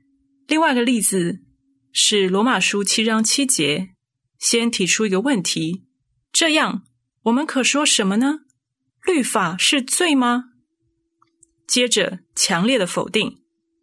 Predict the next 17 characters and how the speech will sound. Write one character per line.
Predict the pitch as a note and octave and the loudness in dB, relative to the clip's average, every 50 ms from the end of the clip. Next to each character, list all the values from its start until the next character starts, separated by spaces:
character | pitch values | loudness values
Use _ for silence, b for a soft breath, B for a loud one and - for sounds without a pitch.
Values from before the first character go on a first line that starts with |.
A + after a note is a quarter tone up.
| _ - | _ -2
，“断 | F4 D#4+ G#3+ G3+ | -2 0 0 -2
乎 | F#3+ - A3 | -2 -4 -4
不 | G3 G3+ F3 E3 | -2 -2 0 2
是。” | - - - - G#3+ - - - _ _ _ _ _ _ _ _ _ _ _ _ _ _ _ _ _ _ - | 2 2 2 0 0 -4 -6 -12 _ _ _ _ _ _ _ _ _ _ _ _ _ _ _ _ _ _ -2
接 | - A3 G#3 | 0 0 0
着 | F#3 - G3 E3 - - | 2 0 0 -2 -2 -4
进 | - - - D4+ A#3+ | -4 -2 0 0 0
一 | G3+ | 0
步 | F#3+ A3 G3+ | 0 -2 0
解 | F3+ - E3+ - - | 0 0 -2 0 0
释 | - - - G#3 - - - _ _ _ _ _ _ _ _ _ _ _ _ _ _ - | 0 2 2 0 -2 -4 -8 _ _ _ _ _ _ _ _ _ _ _ _ _ _ -2
，“只 | - A#3 A3+ | 0 0 2
是 | A3 - - E4 E4+ D4+ C#4+ G#3+ - - | 2 2 2 2 2 2 0 -2 -4 -6
非 | - - - - D4+ D4+ D4+ | -10 -6 -4 -2 0 0 2
因 | D4+ D4+ D4+ D4 | 2 2 2 2
律 | D#4 D4 G3 | 2 0 -2
法， | F3+ - - - - - F#3 - | -2 -2 -4 -4 -4 -4 -8 -12